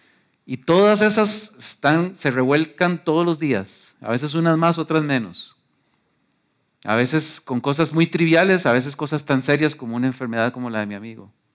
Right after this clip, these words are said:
Pero están ahí, dando vueltas, amenazando. ¿Qué lugar tiene Dios en mi vida? ¿Realmente puedo amar a Dios con mi corazón? Yo creo que el Espíritu Santo, como lo decía Pablo temprano, es el que lo hace posible.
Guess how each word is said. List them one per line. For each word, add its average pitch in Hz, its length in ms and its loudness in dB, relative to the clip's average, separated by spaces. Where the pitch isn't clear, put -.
Pero 104 140 -12
están 120 260 -6
ahí, 120 460 -2
dando 101 260 -12
vueltas, 104 440 -12
amenazando. 98 720 -10
¿Qué 127 140 -2
lugar 135 280 0
tiene 135 200 0
Dios 127 240 0
en 131 100 -4
mi 117 100 -4
vida? 113 280 -4
¿Realmente 139 640 -2
puedo 139 220 2
amar 143 260 2
a 147 40 4
Dios 139 220 0
con 151 140 -8
mi 143 80 -6
corazón? 139 520 -6
Yo 110 80 -16
creo 135 160 -8
que 131 420 0
el 117 120 -8
Espíritu 131 460 -4
Santo, 156 380 0
como 110 180 -8
lo 101 80 -10
decía 123 300 -4
Pablo 131 220 -2
temprano, 127 360 -2
es 123 120 -2
el 127 100 -6
que 123 100 -10
lo 107 80 -8
hace 110 160 -8
posible. 110 480 -16